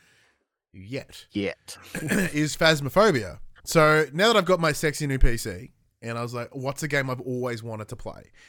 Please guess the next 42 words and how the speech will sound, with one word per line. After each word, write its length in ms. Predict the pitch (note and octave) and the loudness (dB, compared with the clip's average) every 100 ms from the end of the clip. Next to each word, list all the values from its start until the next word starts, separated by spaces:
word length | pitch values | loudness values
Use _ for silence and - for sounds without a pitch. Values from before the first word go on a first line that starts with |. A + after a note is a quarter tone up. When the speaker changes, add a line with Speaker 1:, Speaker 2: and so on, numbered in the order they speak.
| _ | _
Speaker 1:
And 100 | A#2 | -8
I 60 | A#2+ | -6
looked 220 | C3 - | -4 -4
in 80 | C#3 | -4
my 100 | C3 | -4
wish 300 | A#2 A2 - | -4 -8 -8
list, 260 | A2 C3+ | -8 -8
and 260 | G#2 A2+ G2+ | -8 -8 -8
'cause 180 | A#2+ G#2+ | -10 -12
of 140 | G2 | -12
the, 80 | F2+ | -10
obviously 300 | G#2 G#2 A#2 | -10 -10 -10
the 80 | G2+ | -10
summer 320 | - G#2+ A2 | -10 -8 -10
sales 680 | - - - G2+ G#2 G#2+ G#2+ | -10 -10 -10 -8 -8 -8 -8
are 60 | G#2+ | -10
on 180 | G#2 | -10
this, 240 | G#2 - - - _ _ | -14 -16 -18 -20 _ _
this 180 | G2 A2 | -10 -6
last 240 | G#2 - | -6 -6
two 120 | A2 | -8
weeks 300 | G2+ G2+ - | -6 -6 -8
with, 340 | G2+ G2 F#2+ G2+ | -8 -8 -8 -12
um, 440 | F2+ E2+ D2 D2+ | -12 -12 -14 -18
Steam, 600 | - - - F#2 F2+ C3 - _ _ _ | -18 -16 -14 -14 -14 -18 -20 _ _ _
and 80 | - - _ - | -20 -20 _ -12
I 60 | |
was 100 | A2+ | -10
like, 100 | B2 | -2
"Oh, 100 | F#3 | 0
Phasmophobia 400 | - D3+ - C#3 | 0 -4 -4 -4
is, 80 | B2+ | -4
like, 120 | A2+ | 2
twelve 460 | - - A#2+ G#2 F#2+ | 6 6 4 -4 -2
bucks." 480 | - - - - - _ _ _ _ _ - | -2 -2 -8 -16 -18 _ _ _ _ _ -16
I 40 | |
was 100 | A2 | -10
like, 160 | G2+ F2+ _ | -10 -10 _
"Fuck 300 | D#3+ C3+ - | -4 -4 -4
a, 260 | A2+ F#2+ - | -8 -8 -6
twelve 320 | D3 D#3 C#3 | -4 -2 -4
bucks, 400 | C#3 C3 - | -4 -4 -6